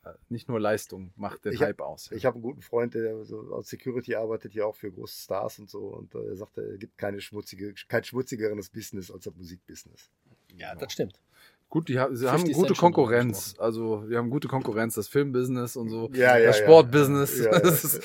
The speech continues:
Speaker 1: die haben gute Konkurrenz.
Speaker 3: Affen auf dem Zoo, ja, den packen wir auch noch mit drauf. Affen auf dem Zoo.
Speaker 2: Ja.
Speaker 3: Und null sechs neun.
Speaker 2: Ey, geile
Speaker 3: Klassiker.
Speaker 2: Folge, geile Folge heute.
Speaker 3: Ja, ey, Andreas,
Speaker 1: Hat
Speaker 3: nochmal.
Speaker 1: Spaß
Speaker 3: Danke,
Speaker 1: gemacht.
Speaker 3: dass du hier warst.
Speaker 1: Danke.
Speaker 3: Hast jetzt einen weiten Weg zurück, wa?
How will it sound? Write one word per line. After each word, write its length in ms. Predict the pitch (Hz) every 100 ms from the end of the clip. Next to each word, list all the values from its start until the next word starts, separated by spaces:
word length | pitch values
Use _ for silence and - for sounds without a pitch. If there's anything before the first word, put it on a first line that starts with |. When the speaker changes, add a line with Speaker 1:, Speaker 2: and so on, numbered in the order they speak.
| - - -
Speaker 1:
die 120 | 151 160
haben 140 | 196
gute 200 | 175 170
Konkurrenz. 560 | 160 156 139 135 131 131
Speaker 3:
Affen 280 | 131 127
auf 160 | 113 110
dem 180 | 120 107
Zoo, 180 | - 110
ja, 240 | 107 90 -
den 120 | 107
packen 260 | - 120 107
wir 80 | 98
auch 80 | 98
noch 80 | 87
mit 160 | 87
drauf. 200 | 92 87 -
Affen 260 | 127 135
auf 120 | 104 -
dem 140 | 101
Zoo. 240 | - 90 - _ _ -
Speaker 2:
Ja. 200 | 127 - _ _ - -
Speaker 3:
Und 180 | 131 123
null 160 | 127 113
sechs 220 | 107 -
neun. 220 | 95 85 _ _
Speaker 2:
Ey, 120 | 202 151
geile 240 | 160 170
Speaker 3:
Klassiker. 200 | 156 170
Speaker 2:
Folge, 180 | 147 -
geile 220 | 196 180
Folge 300 | 165 135 104
heute. 140 | 98 208
Speaker 3:
Ja, 160 | 160 -
ey, 160 | 180
Andreas, 400 | 143 165 180 120
Speaker 1:
Hat 100 | -
Speaker 3:
nochmal. 240 | 160 170 113
Speaker 1:
Spaß 120 | 139
Speaker 3:
Danke, 200 | 165 190
Speaker 1:
gemacht. 100 | 180
Speaker 3:
dass 80 | 165
du 60 | 170
hier 200 | 175 185
warst. 320 | 226 - - _ _ _ -
Speaker 1:
Danke. 240 | 139 -
Speaker 3:
Hast 140 | 143 170
jetzt 160 | -
einen 100 | 147
weiten 180 | 139 165
Weg 180 | 170 -
zurück, 200 | 160 175
wa? 160 | 123